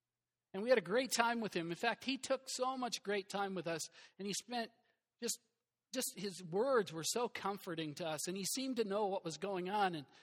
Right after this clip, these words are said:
he eventually moved to tell us how he was gonna remove the tumor and all the things that were just great. And I was really feeling comfortable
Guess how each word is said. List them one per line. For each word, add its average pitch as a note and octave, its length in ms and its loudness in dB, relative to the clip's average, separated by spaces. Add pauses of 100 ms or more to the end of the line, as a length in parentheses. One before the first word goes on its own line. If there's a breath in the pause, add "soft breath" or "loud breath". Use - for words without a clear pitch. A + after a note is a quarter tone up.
(400 soft breath)
he G#3+ 240 -4
eventually G#3+ 560 2
moved G3+ 320 -2
to F#3+ 60 0
tell A3 240 4
us G#3 120 4
how G#3+ 180 2
he G3+ 80 4
was F3 100 0
gonna G3 160 0
remove G3 480 0
the F#3+ 80 2
tumor G3+ 440 -2
and D#3+ 120 -6
all B3+ 220 4
the G3+ 100 2
things F3+ 360 -2
that E3+ 140 -4
were E3 100 -2
just D#3 280 -6
great. D3+ 280 -4 (1300)
And G3 100 -6
I - 20 -2
was A3 140 4
really B3+ 220 6
feeling A3+ 360 4
comfortable D#3 560 0